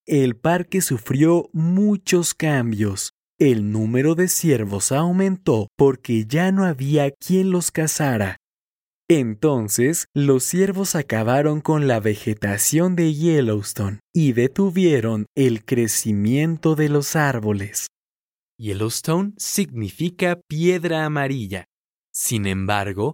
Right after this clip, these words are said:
los nombres de los lugares no se traducen, así que,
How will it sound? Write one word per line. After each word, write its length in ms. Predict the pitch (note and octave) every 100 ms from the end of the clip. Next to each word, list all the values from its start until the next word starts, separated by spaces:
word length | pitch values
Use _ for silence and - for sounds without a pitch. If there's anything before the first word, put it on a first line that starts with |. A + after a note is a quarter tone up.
| - B2
los 400 | A#2+ A#2 G2 G#2+
nombres 420 | D#3 F#3+ G3 E3
de 120 | B2+
los 220 | A2 F#2+
lugares 540 | G2+ G2 G2+ A2 B2+ B2+
no 400 | B2 C#3 C#3+ D#3
se 180 | -
traducen, 760 | D#3+ D#3 D3 D3+ F#3 - A2+ F#2 _
así 460 | G#2+ G2+ - G#2 F#2
que, 240 | -